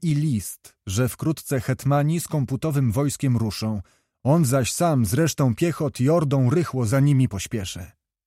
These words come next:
Jakoż zatrzymywały go już tylko rokowania z hanem, z Rakoczym i z cesarzem. Czarniecki uradował się niepomiernie tą wieścią i gdy nazajutrz rano Szwedzi ruszyli dalej, w klin między Wisłę i San,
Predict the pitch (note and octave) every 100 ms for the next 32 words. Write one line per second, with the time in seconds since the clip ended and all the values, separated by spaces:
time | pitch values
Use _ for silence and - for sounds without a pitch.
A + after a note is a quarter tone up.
0 | _ _ _ _ _ - D3 D#3+ C3+ A2
1 | D3 - D3 C#3+ B2 D3+ D3+ D3 C#3 -
2 | - D3+ D3 D3 D3 D3+ B2 D3 C#3+ C3
3 | - D3+ C3+ A#2+ C3 D3 G#2+ C#3+ - C#3
4 | C3 B2+ A2+ - C3 F3+ C3 F2+ E2+ -
5 | _ _ _ _ _ - - D#3+ F3+ F#3
6 | - F#3 F#3 D3+ D#3+ F3+ C3+ A2 G2 A#2
7 | B2 C3 B2+ C#3+ B2+ B2 A#2 G#2+ G2+ B2+
8 | - C#3+ D3 D#3+ A2+ C3+ B2+ B2+ C#3 E3+
9 | C#3+ - C3+ D#3 D#3+ A#2+ - - D3+ C3
10 | B2+ - D#3+ A2+ B2 F#3 D3 B2+ - _
11 | _ _ - F3 F#3+ D#3+ C3+ C3+ A#2+ B2
12 | G2 D#3+ D3+ C3+ A#2 G#2+ - G3+ C#3+ A#2